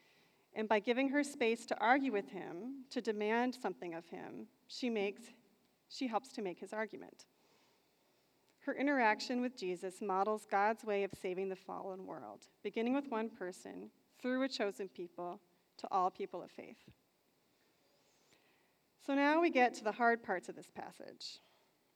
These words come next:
There are arguments upon arguments trying to explain Jesus' harshness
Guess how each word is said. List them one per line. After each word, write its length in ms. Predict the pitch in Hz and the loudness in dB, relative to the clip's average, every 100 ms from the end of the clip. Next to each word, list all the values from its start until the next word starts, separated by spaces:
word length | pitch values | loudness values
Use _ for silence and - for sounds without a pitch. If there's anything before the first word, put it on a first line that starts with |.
| _ _ _ _ _ _ _ - | _ _ _ _ _ _ _ -4
There 140 | 220 | 0
are 180 | 214 190 | 2 4
arguments 580 | 220 254 302 302 294 302 | 6 6 6 4 4 2
upon 260 | - 247 | -2 -2
arguments 640 | 220 185 175 180 175 175 - | 0 0 0 -2 -4 -4 -8
trying 360 | - 214 226 | -2 2 2
to 140 | 240 247 | 0 -4
explain 560 | 240 - 202 185 185 | -6 -8 -6 -2 -2
Jesus' 520 | 180 190 190 208 214 - | -2 -4 -4 -8 -10 -6
harshness 520 | 170 - - 139 214 | -6 -6 -10 -12 -14